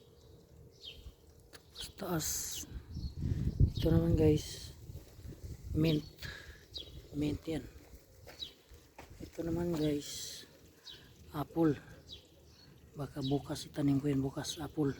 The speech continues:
Yan, guys. Apple yan, guys. Ito, guys, oh. Apple. Yan. Apple yan, apple. Hmm, mali. One, two,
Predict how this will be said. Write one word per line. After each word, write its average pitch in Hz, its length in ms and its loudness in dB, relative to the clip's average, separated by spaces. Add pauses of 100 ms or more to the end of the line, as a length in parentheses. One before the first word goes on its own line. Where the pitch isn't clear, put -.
(1300)
Yan, 143 80 0
guys. 135 280 0
Apple 139 280 -4
yan, 151 160 4
guys. - 480 -2
Ito, - 20 -18 (100)
guys, 156 240 -4
oh. 135 100 -4 (380)
Apple. 139 300 2 (1200)
Yan. 135 340 6 (1400)
Apple 139 320 2
yan, 139 240 6
apple. 131 400 2 (2000)
Hmm, 135 320 2
mali. 139 320 6 (1200)
One, 151 320 2 (2250)
two, 151 160 -2